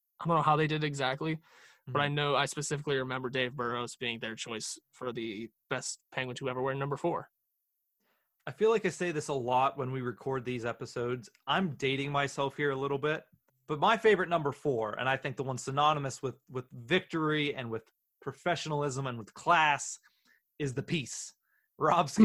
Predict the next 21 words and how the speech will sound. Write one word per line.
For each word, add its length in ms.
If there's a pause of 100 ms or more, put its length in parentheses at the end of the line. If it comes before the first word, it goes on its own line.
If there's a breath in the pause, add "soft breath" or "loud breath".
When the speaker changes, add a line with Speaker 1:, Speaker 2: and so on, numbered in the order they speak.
(100)
Speaker 2:
Scuderi 420
is 180
my 180
pick. 260
He 80
played 200
eight 220
years 300
here. 180
People 260
forget 280 (120)
Speaker 1:
Yeah. 40
Speaker 2:
how 260
long 340
he 140
was 160
a 60
member 260
of 100
the 60
Pittsburgh 400